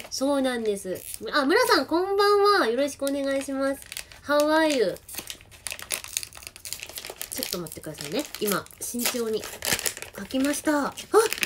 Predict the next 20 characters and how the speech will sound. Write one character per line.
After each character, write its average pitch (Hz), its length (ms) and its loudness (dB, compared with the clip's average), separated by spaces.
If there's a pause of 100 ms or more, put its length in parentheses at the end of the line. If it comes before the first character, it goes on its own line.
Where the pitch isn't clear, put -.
(1900)
嘘。 320 480 2
あ、 320 80 4 (360)
中 440 260 8
に 359 60 8
ち 415 40 6
ゃ 440 40 8
ん 453 100 4
と 466 100 6
こ 440 180 10
う、 403 60 10
ラ 370 60 4
ッ 392 80 2
ピ - 160 6
ン - 20 4
グ。 494 60 2 (100)
つ - 120 -14
や 622 60 4 (1080)
ー！ - 120 -16
か 539 40 -2
わ 539 60 2